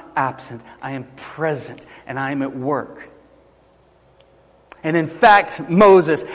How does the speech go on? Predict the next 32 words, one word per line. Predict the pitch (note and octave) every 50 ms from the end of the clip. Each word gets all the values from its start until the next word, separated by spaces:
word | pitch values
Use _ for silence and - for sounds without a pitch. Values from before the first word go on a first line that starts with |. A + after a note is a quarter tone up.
| - - -
I | - G3 G3+
am | G#3 G3+
going | F#3 G3+ G3 -
to | F#3+ F3
use | D3 D3 D3+ C3+ D3+
you | A#3 A#3+ B3+ A#3+ B3 - - -
as | D#3+ C#3 C#3
an | - -
instrument | A3+ B3 A#3+ - - C4 B3 C4 B3 B3+ - -
of | A3 D#3+
my | D#3+ D3+ D3
deliverance | C#3+ E3 D#3 F#3+ A3+ G#3+ B3 B3+ C4 G3+ - - - - - -
to | F3
go | D3 C3 C3 A3 A3+ B3 C4 C4+ C4
stand | - - - G3 F#3 F3+ F3 F3
toe-to-toe | - - A#3 A#3+ B3 B3 B3 - - B3+ B3 B3+
with | A#3 A3 G#3 A3 -
Pharaoh | - A#3+ A#3+ B3 B3 C4 C4+ B3 C4 - - - -
and | F3+ D3+
say, | - - G3+ F3+ C#3+ - - - -
'Let | D3+ D#3 E3+ F#3 A3+ B3 A#3 A3+
my | A3 G#3+ G#3+ G#3+
people | G#3+ - A#3 A3+ A3+ A3+ G3+ F#3+
go.'" | E3 D3 G#3 A#3 A#3+ B3+ C4 B3+ - - - -
And | F#3 F3 F3+
Moses | F#3+ G#3 G#3 G3+ A3+ G#3 - -
responds, | G#3 F#3+ F#3+ - - A3 G#3+ G#3 G3 F#3+ F#3 - - - - - -
"But | - F#3+ F3+
I | F3+ D#3+
st-, | C#3+ - - - - B2 - - - _
st-, | - - - - _ _ _ _ _ _ _ _ _ _ _ _ _ _ _ _ _ _ _ _ -
ah, | - - -